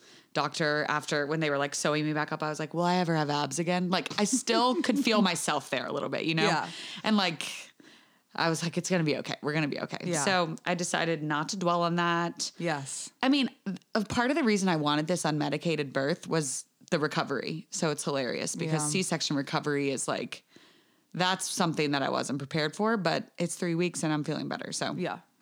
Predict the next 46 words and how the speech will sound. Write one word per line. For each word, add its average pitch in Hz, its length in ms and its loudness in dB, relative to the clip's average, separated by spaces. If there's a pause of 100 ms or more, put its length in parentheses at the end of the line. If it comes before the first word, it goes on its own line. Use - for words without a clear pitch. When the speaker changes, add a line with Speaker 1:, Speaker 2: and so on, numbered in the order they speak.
(300)
Speaker 1:
it 160 80 -2
is 147 140 0
what 143 100 0
it - 160 -6
is. - 200 -8
Speaker 2:
Yep. 160 200 -4 (520)
Speaker 1:
But, 165 200 0
um, 160 680 0 (360)
yeah, 196 200 0
that's, 156 400 0
like, - 480 -2 (420)
kinda 185 640 0
my 180 200 0
birth 196 240 2
story, 156 520 0 (340)
all 175 260 0
in 180 60 2
all. 180 360 0
Speaker 2:
That's - 500 -8
amazing. 175 640 -4 (220)
Speaker 1:
I'm, 180 200 0
I'm 175 160 2
trying 190 280 2
to 208 60 0
think 190 160 0
if 185 60 -2
there's 175 260 0
anything 175 400 0
else. 208 240 0
I 175 40 0
mean, 165 180 2
I 170 60 2
sat 165 260 2
in 180 60 0
that 170 180 0
room 170 180 0
for 190 100 0
a 190 40 2
little 190 160 2
bit, 202 220 0
then 156 140 0
they 147 100 0
wheeled 156 260 0
me 165 140 -2
into 160 240 -2
the 151 260 -2